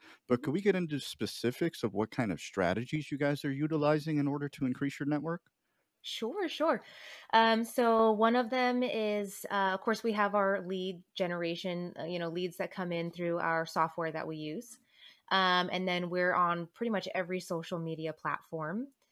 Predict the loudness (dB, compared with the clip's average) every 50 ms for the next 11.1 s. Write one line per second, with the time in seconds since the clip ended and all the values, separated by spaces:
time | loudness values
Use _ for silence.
0 | _ _ _ _ 0 2 2 4 4 2 0 0 -2 -4 -2 -4 -4 -8 _ -8
1 | -6 -2 0 2 0 0 0 -2 -4 -2 -2 -2 -4 -4 -6 -8 -6 -6 -6 -6
2 | -10 -10 -8 -8 -8 -6 -6 -8 -8 -8 -12 -12 -8 -6 -6 -6 -4 -4 -6 -6
3 | -6 -6 -6 -10 -10 -8 -10 -8 -8 -10 -10 -10 -12 -10 -8 -8 -6 -6 -8 -10
4 | -12 -14 -18 -20 -10 -6 -4 -2 -2 -2 -4 -4 -6 -4 -2 -2 -4 -4 -4 -4
5 | -4 -4 -2 -4 -6 -4 0 0 0 0 -2 -8 -16 -20 -16 -8 -4 -2 -2 -2
6 | -2 -2 -4 -6 -6 _ _ _ _ -6 -6 -4 -2 -2 -2 -4 -4 -6 -8 -8
7 | -6 -6 -6 -6 -6 -6 -6 -6 -4 -4 -4 -6 -6 _ _ -20 _ -10 -10 -10
8 | -8 -10 -12 -12 _ -10 -10 -8 -8 -10 -8 -6 -6 -4 -4 -6 -6 _ -6 -4
9 | -4 -4 -4 -6 -6 -6 -6 -8 -8 -6 -6 -6 -6 -8 -10 -10 -10 -8 -8 -6
10 | -6 -6 -6 -8 -8 -10 -8 -6 -6 -6 -6 -8 -10 -8 -4 -4 -4 -2 -2 -4
11 | -6 -8